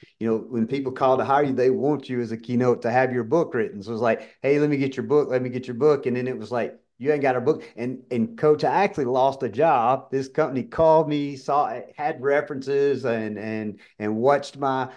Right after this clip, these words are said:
uh, video, and they had some kind of conference and voted on me. And I'm, I'm expecting to get the contracts. They already said yes. I'd already had conversations with them. When they realized I didn't have a book, I got fired.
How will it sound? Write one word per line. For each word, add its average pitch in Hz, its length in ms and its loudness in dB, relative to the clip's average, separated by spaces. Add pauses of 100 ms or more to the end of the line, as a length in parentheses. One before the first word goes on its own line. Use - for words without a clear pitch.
(140)
uh, 110 220 -2
video, 139 840 2
and 117 140 -2
they 127 100 -4
had 135 180 -4
some 135 140 -6
kind 139 180 -2
of 123 60 -8
conference 135 360 -4
and 98 120 -6
voted 139 320 4
on 135 220 0
me. 143 240 -2
And 123 120 -2
I'm, 156 280 -4
I'm 147 160 -4
expecting 139 460 -2
to 120 40 -4
get 135 160 -4
the 131 60 -12
contracts. 143 520 -6
They 151 140 -4
already 143 240 -2
said 120 220 -6
yes. 151 280 -4
I'd 127 140 -2
already 147 200 0
had - 100 -10
conversations 127 640 -6
with 110 100 -6
them. 104 140 -10 (420)
When 175 160 -4
they 170 140 4
realized 175 360 6
I 147 120 6
didn't 175 320 6
have 156 160 2
a 139 80 -2
book, 165 240 -2
I 185 80 0
got 147 260 -2
fired. 160 560 2